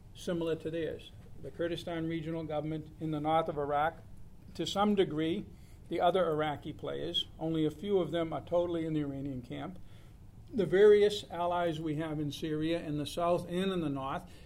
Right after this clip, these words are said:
and the Turks have their own enclave in the north, too, with the Free Syrian Army, which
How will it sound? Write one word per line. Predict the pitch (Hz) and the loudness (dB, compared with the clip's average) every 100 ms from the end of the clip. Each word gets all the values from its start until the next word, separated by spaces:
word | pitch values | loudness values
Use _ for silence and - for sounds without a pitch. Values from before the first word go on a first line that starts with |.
| - | -2
and | 175 180 | 2 4
the | 170 | 4
Turks | 170 180 180 | 2 2 2
have | 175 170 | 0 2
their | 175 175 | 2 2
own | 180 208 190 | 4 2 2
enclave | 156 147 135 151 147 143 | 0 -4 -6 -6 -4 -2
in | 147 | 0
the | 147 | 0
north, | 147 147 151 - | 0 -2 -4 -4
too, | - 190 | 2 2
with | 170 | 2
the | 160 | -6
Free | - 170 | -4 -4
Syrian | 160 170 165 170 | -4 -4 -2 -2
Army, | 208 220 151 | -2 -2 -4
which | 135 170 170 | -2 -4 -6